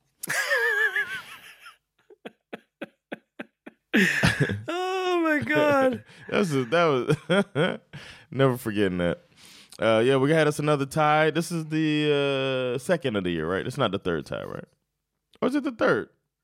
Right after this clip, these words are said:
Speaker 2: I think it might be the third.
Speaker 1: But we had a tie, and I, when they went into overtime, I was like, 'cause we had bet on Washington, and we thought, remember we thought the bet was over?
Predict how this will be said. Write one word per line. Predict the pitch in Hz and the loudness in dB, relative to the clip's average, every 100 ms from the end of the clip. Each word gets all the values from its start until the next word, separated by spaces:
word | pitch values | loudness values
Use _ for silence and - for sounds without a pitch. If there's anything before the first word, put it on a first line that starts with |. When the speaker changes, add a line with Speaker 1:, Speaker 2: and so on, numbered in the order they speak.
| - - - | -8 -8 -8
Speaker 2:
I | |
think | - 302 | -8 -2
it | 466 | -2
might | 453 247 | -2 -4
be | 214 | -2
the | 185 147 | -4 -4
third. | - 269 370 - 135 - _ _ _ _ _ _ _ _ _ _ _ | -6 -2 -2 -2 -8 -20 _ _ _ _ _ _ _ _ _ _ _
Speaker 1:
But | 113 | 0
we | 117 151 | 4 4
had | 156 | 4
a | 131 | 2
tie, | 113 95 87 82 - - - | 0 2 2 0 -6 -18 -8
and | 113 104 95 - | -4 -2 -4 -6
I, | - - _ - | -10 -10 _ -6
when | 127 | 0
they | 156 | 2
went | 170 165 | 2 4
into | 147 135 | 2 4
overtime, | 139 135 131 117 107 | 4 4 2 2 0
I | 90 | 0
was | 113 98 | 0 -2
like, | 90 82 - - _ _ _ _ _ _ _ _ _ _ _ _ _ _ | -4 -4 -6 -16 _ _ _ _ _ _ _ _ _ _ _ _ _ _
'cause | - | -8
we | 120 151 | 0 4
had | 131 113 | 4 4
bet | 139 127 | 2 2
on | 104 104 | 0 0
Washington, | 107 107 104 95 101 95 | 2 2 0 -6 -4 -4
and | 85 95 92 | -6 -6 -4
we | 123 | -2
thought, | 135 143 131 | 2 2 2
remember | 135 175 185 | 0 -2 2
we | 185 | 2
thought | 185 175 | 2 0
the | 143 | 0
bet | 139 156 | 0 0
was | 147 131 | 0 2
over? | 147 165 175 | 2 2 -6